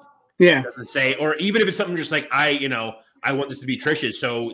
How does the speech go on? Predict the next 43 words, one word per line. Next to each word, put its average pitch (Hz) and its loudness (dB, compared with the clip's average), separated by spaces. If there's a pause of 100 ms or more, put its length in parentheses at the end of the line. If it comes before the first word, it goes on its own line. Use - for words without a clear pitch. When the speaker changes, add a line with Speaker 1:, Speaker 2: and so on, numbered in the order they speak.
(140)
Speaker 2:
you 135 -8
literally 175 2
do 160 2
a 139 2
finger 139 -2
poke 131 -6
of 98 -6
doom 104 -8
again 85 -10
or 82 -8
something 107 -14
like 101 -10
that. 113 -4
Or 151 2
like 156 -2
the, 165 -4
um, 139 -4 (400)
oh 131 0
shit, - -2
the, 123 0
the 120 -4
Triple 147 -2
H 147 -2
and 131 -4
Michaels 131 -2
match 107 -6
for - -12
the, 107 -4
the 104 -12
European 117 -4
title. 85 -8 (100)
Speaker 1:
Oh. 143 8
Speaker 2:
And 127 -2 (220)
Michaels 143 -2
fell 139 2
over 131 0
and 113 -2
Triple 123 -2
H 120 -4
ran 113 0
back 113 -2
and 113 -10
forth 120 -2